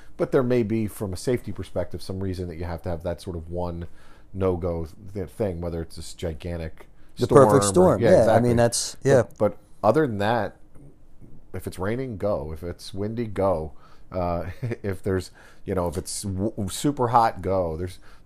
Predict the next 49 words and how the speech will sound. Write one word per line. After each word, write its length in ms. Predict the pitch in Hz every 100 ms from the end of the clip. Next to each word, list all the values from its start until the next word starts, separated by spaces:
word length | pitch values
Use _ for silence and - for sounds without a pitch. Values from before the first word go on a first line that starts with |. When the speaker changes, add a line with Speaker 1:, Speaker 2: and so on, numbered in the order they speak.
| - -
Speaker 2:
If 120 | 151
it's 100 | 160
not 180 | 180 175
gonna 140 | 185
kill 240 | 175 214 170
you. 140 | 90
Speaker 1:
If 120 | 117 120
it's 160 | -
not 280 | 135 143 117
really 220 | 135 135
gonna 280 | 120 120 117
be 180 | 104 113
dangerous 560 | 101 104 107 101 98 -
for 160 | 107
the 80 | 95
Speaker 2:
Yeah. 140 | 156
Speaker 1:
boat, 280 | 123 104 98 - -
other 220 | 98 104 101
than 120 | 98
a 60 |
little 260 | 98 107 104
uncomfortable 580 | 101 - 120 - 101 95
for 160 | - 95
a 20 |
temporary 500 | - 107 104 98 95
period 300 | - 107 92
of 80 | 85
time, 380 | 123 117 101 92 - - - -
go. 360 | 95 95 73 - - - -
Speaker 2:
Right. 260 | 117 110
Speaker 1:
Right? 120 | 80
And 120 | - 90
I 60 |
think 180 | 90 92
that's 320 | 95 87 - -
just 200 | 95 -
the 60 | - - -
point 240 | - 95
I 40 | 85
wanted 180 | 85 78
to 60 |
make 240 | 73 76 76
as 80 |
far 240 | - 78 78
as 160 | 71 - - - - -
Speaker 2:
Well, 100 | 196
that's 180 | 196 -
true, 180 | 240 220
because 500 | 147 120 147 139